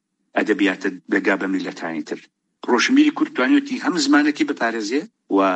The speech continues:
هەم، ئە، مێژوویەک، مێژووی ئەم میللەتە تۆمار بکات، نێڵێ لە دەست بچێ و بفۆتێ. چونکە خۆت دەزانی کۆنترین سەرچاوەی مێژووی کە بە کوردی نووسرابێت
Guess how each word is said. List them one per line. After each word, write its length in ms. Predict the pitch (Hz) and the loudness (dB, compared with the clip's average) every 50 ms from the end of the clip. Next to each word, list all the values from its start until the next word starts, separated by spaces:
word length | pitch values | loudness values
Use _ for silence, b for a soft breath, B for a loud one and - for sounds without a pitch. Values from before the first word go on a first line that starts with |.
| 85 82 | -2 -4
هەم، 240 | - - 139 156 156 147 139 - - - _ _ _ | -2 -2 0 0 0 0 0 -2 -4 -10 _ _ _
ئە، 160 | - 101 95 92 92 98 | -6 -6 -4 -4 -4 -4
مێژوویەک، 580 | 98 104 113 117 113 104 - 156 165 139 - 107 - - _ _ _ - | -4 -2 0 0 0 0 0 2 2 0 0 -2 -10 -20 _ _ _ -6
مێژووی 360 | 120 107 110 107 101 - - - | -4 -2 0 -2 -2 -2 -2 -2
ئەم 100 | 120 101 | -2 -2
میللەتە 340 | 95 82 80 78 - 92 | -4 -4 -6 -10 -10 -12
تۆمار 360 | 90 - 95 87 85 85 76 - | -10 -6 -6 -4 -2 -4 -4 -6
بکات، 260 | - - - 90 - | -8 -12 -12 -10 -8
نێڵێ 340 | - 110 127 143 135 127 113 | -2 0 2 2 2 0 -2
لە 100 | 101 101 | -4 -6
دەست 280 | 92 - 104 - - - _ _ | -6 -6 -6 -8 -8 -8 _ _
بچێ 220 | - - - 147 147 | -12 -4 0 0 0
و 80 | 123 110 | 0 0
بفۆتێ. 380 | - - 147 120 - - 82 - _ _ _ _ _ _ _ _ _ - | -2 0 0 0 0 -2 -8 -10 _ _ _ _ _ _ _ _ _ -10
چونکە 240 | - - - - 117 110 107 - | -6 -4 -2 0 0 0 -2 -4
خۆت 180 | - - 269 - | -4 -6 -4 -4
دەزانی 440 | 131 110 104 117 120 135 143 127 127 - - _ _ - | -4 -2 -2 0 2 2 2 2 0 -2 -8 _ _ -2
کۆنترین 640 | - 131 127 240 240 - - 277 254 320 359 320 - | 2 2 2 2 2 -2 -4 -2 -2 0 0 0 0
سەرچاوەی 600 | - - 123 - - - 120 110 107 107 107 104 | 0 -2 -2 -2 -2 0 0 2 2 0 0 0
مێژووی 480 | 107 104 95 87 101 107 104 104 101 92 82 - - _ _ _ _ - | -2 -2 -2 -2 -2 -2 -2 -2 -2 -4 -6 -8 -12 _ _ _ _ -4
کە 100 | - 254 | -2 0
بە 100 | 226 240 | 0 0
کوردی 380 | 220 - 247 226 226 277 302 269 | -2 -4 -4 -4 -2 -2 -2 0
نووسرابێت 580 | 208 - - - 180 160 160 - - - - | 0 -2 -2 -2 0 -2 -2 -4 -6 -8 -10